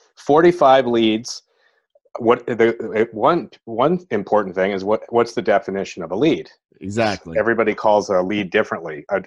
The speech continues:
Speaker 1: uh, our, my definition, our, our definition of, of a lead is really a unique seller who came in and, uh, or filled out a website form. And i-, if they called ten times, we're just gonna consider that one lead. So
Speaker 2: Right.
Speaker 1: forty,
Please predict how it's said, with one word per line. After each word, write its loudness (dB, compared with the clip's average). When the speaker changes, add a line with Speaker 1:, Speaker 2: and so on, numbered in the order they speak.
Speaker 1:
uh, -4
our, 2
my 2
definition, -2
our, 2
our 4
definition -2
of, -6
of 2
a 4
lead -2
is -4
really 2
a -4
unique -2
seller -2
who 0
came 0
in -4
and, -2
uh, 2
or 4
filled 2
out 4
a 2
website -4
form. -8
And -6
i-, -8
if -8
they 2
called 0
ten 0
times, -2
we're 0
just -6
gonna -4
consider -6
that 0
one -4
lead. -2
So -4
Speaker 2:
Right. -12
Speaker 1:
forty, 4